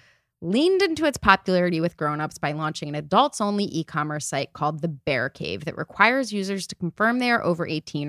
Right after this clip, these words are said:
before entering. They also released an After Dark collection of plushies aimed at adults. So I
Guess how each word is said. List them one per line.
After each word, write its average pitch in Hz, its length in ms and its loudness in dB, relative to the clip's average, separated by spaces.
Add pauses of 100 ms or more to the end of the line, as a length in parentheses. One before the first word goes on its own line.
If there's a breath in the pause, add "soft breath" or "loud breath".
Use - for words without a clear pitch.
before 139 320 -2
entering. - 480 -8 (340 soft breath)
They 175 180 0
also 320 300 4
released 294 400 -2
an 160 140 -4 (100)
After 294 320 2
Dark 214 240 4
collection 165 460 -2
of - 160 -10
plushies 143 500 -4
aimed 143 220 -6
at 143 100 -8
adults. - 400 -6 (240 loud breath)
So - 140 4
I 480 80 8